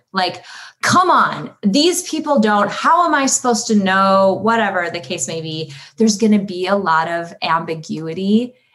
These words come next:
and uncertainty about where can I and where shouldn't I and how do I handle this? And there too, psych strength skills can really help you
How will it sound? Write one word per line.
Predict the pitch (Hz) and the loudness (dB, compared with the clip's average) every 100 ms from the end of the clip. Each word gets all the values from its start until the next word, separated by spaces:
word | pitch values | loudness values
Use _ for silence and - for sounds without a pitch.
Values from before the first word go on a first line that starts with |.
| - | -2
and | 196 | 0
uncertainty | 180 185 - - 190 214 247 285 285 _ _ | 0 -2 -4 -2 0 0 0 -2 -8 _ _
about | 220 196 175 170 170 - - _ _ _ _ | -2 0 0 0 -2 -8 -18 _ _ _ _
where | 185 208 214 214 | 0 2 4 0
can | 208 226 254 | -2 -2 0
I | 214 175 - | 0 -2 -4
and | 170 180 180 | -6 -4 -2
where | 180 180 | 0 0
shouldn't | 180 - 226 214 196 | -2 0 4 2 2
I | 170 160 170 | 0 -2 -6
and | 170 | -8
how | 160 175 180 | -6 -2 -2
do | 180 | -2
I | 170 | -4
handle | 160 165 202 220 180 | -4 0 2 4 2
this? | 160 151 151 - - - - _ | -4 -8 -8 -8 -8 -12 -20 _
And | 190 196 190 | 0 2 2
there | 165 185 190 185 185 | 0 0 0 -2 -4
too, | - 285 247 175 165 170 _ _ | -4 0 0 0 -4 -12 _ _
psych | - 214 190 | -8 -4 -4
strength | - - 226 247 | -4 -2 -2 -4
skills | - - 175 175 | -8 -8 -8 -8
can | - 202 175 | -6 -4 -2
really | 170 160 | -4 -4
help | 160 262 - | -2 -2 0
you | 220 175 170 175 | 0 0 -2 -8